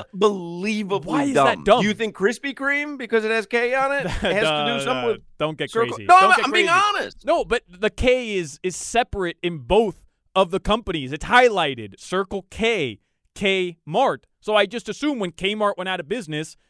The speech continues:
Speaker 2: Circle K was impacted as well. But it's just a, they're like ancillary
Speaker 1: What?
Speaker 2: gas stations.
Speaker 1: You thought they were impacted?
Speaker 2: I thought they were owned by the same company. I did. I always assume that.
Speaker 1: Because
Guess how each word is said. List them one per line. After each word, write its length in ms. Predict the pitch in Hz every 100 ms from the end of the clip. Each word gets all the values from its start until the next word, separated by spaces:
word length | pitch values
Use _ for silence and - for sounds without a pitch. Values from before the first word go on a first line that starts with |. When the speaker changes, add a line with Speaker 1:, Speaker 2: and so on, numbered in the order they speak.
| _ _
Speaker 2:
Circle 360 | - 202 196
K 220 | 165 226
was 160 | 185 151
impacted 480 | 175 185 170 170 160
as 120 | 127
well. 380 | 220 254 180 - _ -
But 100 | 262 247
it's 160 | -
just 180 | 339 -
a, 160 | 262 202
they're 140 | 254
like 300 | 262 240 - _
ancillary 500 | 220 285 269 285 -
Speaker 1:
What? 100 | - - 294
Speaker 2:
gas 120 | -
stations. 840 | 196 165 - 117 101 90 - - _ _ _ _ _ _ _ _ _ _ _ _ _ _ _ _ _ _ 240
Speaker 1:
You 140 | 330
thought 220 | 349 320
they 80 | 302
were 180 | 226 196
impacted? 1000 | 233 349 466 311 202 123 - 123 135 - _ _ _ _ _ _ _ _ _ _ _ _
Speaker 2:
I 20 |
thought 160 | - 294
they 80 | 285
were 140 | 285
owned 100 | 277
by 80 | 269
the 80 | 247
same 220 | 254 247
company. 480 | 240 233 170 113 98 -
I 100 | 160
did. 260 | 196 170 - _ -
I 100 | 170
always 260 | 214 196
assume 340 | 170 - 180 135
that. 180 | 104 - _ _ _ _ _ _ _ _ _ _ _ _ _
Speaker 1:
Because 460 | 208 - 240 254